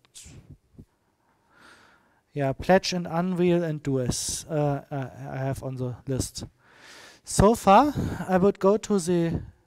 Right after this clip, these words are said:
questions and answer round. And, um, with a bit of luck,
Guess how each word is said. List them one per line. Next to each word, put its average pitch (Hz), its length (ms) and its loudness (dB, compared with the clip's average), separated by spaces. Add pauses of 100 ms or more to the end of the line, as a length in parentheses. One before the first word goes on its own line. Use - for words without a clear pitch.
(100)
questions 190 520 -2
and 151 140 -10
answer 170 420 -4
round. 127 340 -6 (1300)
And, 160 480 2 (160)
um, 160 600 0 (1000)
with 175 180 0
a 196 60 2
bit 214 220 2
of 208 200 2
luck, 180 600 4